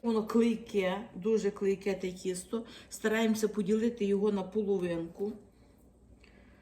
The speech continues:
І будемо формувати наші матнакаші.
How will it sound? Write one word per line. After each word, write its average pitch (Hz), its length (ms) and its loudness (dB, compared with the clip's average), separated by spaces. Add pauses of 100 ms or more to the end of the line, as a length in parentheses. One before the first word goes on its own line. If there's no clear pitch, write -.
(680)
І 226 60 -4
будемо 254 380 -2
формувати 226 720 0
наші 214 360 -2
матнакаші. 254 760 -6